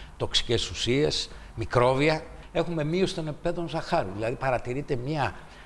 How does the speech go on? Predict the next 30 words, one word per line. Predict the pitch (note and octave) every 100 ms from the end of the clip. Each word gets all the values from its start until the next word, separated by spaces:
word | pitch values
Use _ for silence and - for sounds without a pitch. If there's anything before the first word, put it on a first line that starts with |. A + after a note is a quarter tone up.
| - -
ε, | A#2 A2 G#2+ -
διέγερση | F#2 G2+ C#3+ E3 A2 F2+ - F#2 E2 -
στο | - - - C#3+
πάνκρεας | - B2+ F#2+ - A2 E3+ - -
και | -
έχουμε | D3 D3 B2
αυξημένα | - - A2+ C3+ E3 C3
κατ' | - B2 -
ελάχιστο | A2+ C3+ C#3 - A2+
επίπεδα | G#2+ - - A#2 A2+
ινσουλίνης, | A2+ G#2 A#2 G#2+ D3+ D#3
οπότε | D3+ F#3 F#3 - - - - - -
οι | -
διαβητικοί | B2+ C3 A#2+ - - D#3+
πάνε | F3+ F#3+ F3
πάρα | F#3 F#3+
πολύ | D3+ D#3
καλύτερα | C3+ C#3 A#3+
και | - E3
αυτό | -
θα | E3+ E3
το |
καταλάβουν | - D3 C#3+ F#3 E3+
μόλις | E3+ D3+
κάνουν | - D3 C3+
γλυκοζηλιωμένη | A2+ A2+ A#2 A2+ A2+ A#2 A#2+
αιμοσφαιρίνη, | G#2+ G#2 - G#2 C3 F3+
την | - A#2+
ειδική | B2 A2+ G#2+ C#3+
εξέταση | A#2 - A#2+ G#2 -